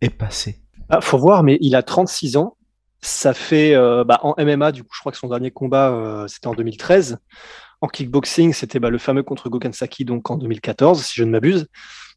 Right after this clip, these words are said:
Speaker 2: De boxe anglaise, du coup, bah, il y avait ces chocs, effectivement, tu les as nommés, mais on est à chaque fois passé à côté. Euh, et alors, pour, euh, Usyk, c'était à cause d'un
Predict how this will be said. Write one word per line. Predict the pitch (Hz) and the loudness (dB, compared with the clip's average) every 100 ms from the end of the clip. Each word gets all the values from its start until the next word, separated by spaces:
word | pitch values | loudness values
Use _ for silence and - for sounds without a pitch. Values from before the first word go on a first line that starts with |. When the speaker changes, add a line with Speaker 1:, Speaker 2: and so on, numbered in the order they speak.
| _ | _
Speaker 2:
De | 117 151 143 139 | -4 2 6 6
boxe | 135 156 - | 4 0 0
anglaise, | 156 147 160 | 0 2 0
du | - 123 | 0 -10
coup, | - | -10
bah, | 156 | -8
il | 120 | -2
y | |
avait | 131 190 | 0 0
ces | - | -2
chocs, | 147 185 180 131 | -2 -2 -4 -8
effectivement, | - 127 - 143 | -12 -12 -6 -6
tu | 156 - | -6 -6
les | 120 120 | -4 0
as | |
nommés, | 127 139 151 165 - _ _ | 2 2 2 -2 -8 _ _
mais | 123 120 123 | -10 -4 -4
on | 120 123 | -4 -4
est | 120 | -4
à | |
chaque | - 135 | -6 -8
fois | 151 | -6
passé | 135 - | -6 -2
à | 127 | -4
côté. | - 131 170 175 143 | -2 0 2 2 2
Euh, | 117 117 113 | 0 -2 -4
et | 131 | -4
alors, | 123 117 - _ | -4 -6 -8 _
pour, | - 165 147 135 | -10 -4 0 2
euh, | 131 | 2
Usyk, | 156 135 180 | 0 -6 -8
c'était | - - 113 135 | -12 -14 -6 -6
à | 123 | -6
cause | - 143 117 | -6 -10 -6
d'un | 120 117 113 113 113 | -6 -6 -6 -6 -8